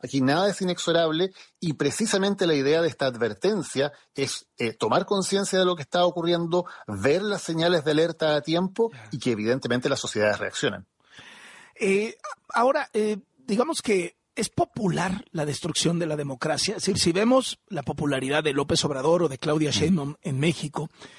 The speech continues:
Speaker 2: si vemos cómo arrasó en las elecciones presidenciales y fue la sorpresa,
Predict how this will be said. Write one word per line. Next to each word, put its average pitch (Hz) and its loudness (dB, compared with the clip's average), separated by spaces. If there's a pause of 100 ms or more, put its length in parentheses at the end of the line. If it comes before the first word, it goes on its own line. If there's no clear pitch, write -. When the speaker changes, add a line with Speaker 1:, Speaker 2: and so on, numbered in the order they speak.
(300)
Speaker 2:
si - 2
vemos 220 2
cómo 208 2
arrasó 202 0
en 370 2
las - 0
elecciones 175 0 (240)
presidenciales 151 0
y - -4
fue 147 0
la 190 2
sorpresa, 202 0